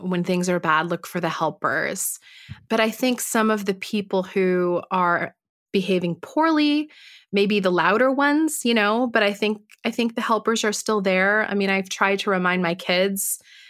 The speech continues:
you know, like, look at what people have done collectively. And no, it's not everyone,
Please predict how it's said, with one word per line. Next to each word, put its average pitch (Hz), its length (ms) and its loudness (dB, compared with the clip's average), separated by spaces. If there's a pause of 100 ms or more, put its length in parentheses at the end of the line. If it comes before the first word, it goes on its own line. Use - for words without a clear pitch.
(200)
you 208 120 0
know, 180 240 2
like, 175 340 -2 (320)
look 220 220 -2
at 254 120 0
what 233 260 -2
people 226 300 -2
have 214 160 0
done 214 240 2
collectively. 202 600 -2
And 180 100 0
no, 208 200 4
it's 220 140 -2
not 196 160 4
everyone, 175 640 0